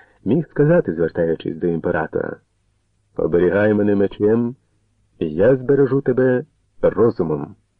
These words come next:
І, як сказано, навіть найтоншу павутину, зіткану людським розумом, сам же розум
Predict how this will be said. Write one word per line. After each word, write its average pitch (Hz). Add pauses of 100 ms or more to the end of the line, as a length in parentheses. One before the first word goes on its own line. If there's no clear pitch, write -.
(600)
І, 78
як 78
сказано, 73 (560)
навіть 82
найтоншу 147
павутину, 117 (300)
зіткану 85
людським 78
розумом, 98 (760)
сам 85
же 85
розум 85